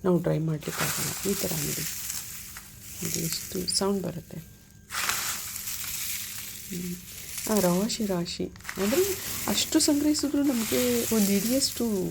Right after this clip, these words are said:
ಪುಡಿ ಆಗೋದಿಲ್ಲ ಒಮ್ಮೊಮ್ಮೆ. ಹಾಗಾಗಿ ನಾನು, ಆ, ಆ, ನಾನು ಇದನ್ನೆಲ್ಲ ಪೌಡ್ರ್ ಮಾಡ್ಕೊಂಡು ವರ್ಷ ಪೂರ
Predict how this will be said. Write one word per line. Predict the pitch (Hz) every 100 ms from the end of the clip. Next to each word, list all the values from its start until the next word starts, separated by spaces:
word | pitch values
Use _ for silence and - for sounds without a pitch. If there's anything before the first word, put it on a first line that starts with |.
| 190 -
ಪುಡಿ | 196 175
ಆಗೋದಿಲ್ಲ | 170 143 160 82 78 - - 92
ಒಮ್ಮೊಮ್ಮೆ. | 80 76 76 - - - - - 208 - -
ಹಾಗಾಗಿ | 226 233 254 220
ನಾನು, | 190 170 180 190 170 170 - - - - 190
ಆ, | 180
ಆ, | 175 185 185 175 170
ನಾನು | 175 175 170
ಇದನ್ನೆಲ್ಲ | 170 185 180 165 165 175
ಪೌಡ್ರ್ | 180 175 165 170
ಮಾಡ್ಕೊಂಡು | 165 156 - 180 185
ವರ್ಷ | 175 165 - 214
ಪೂರ | 202 214 226 269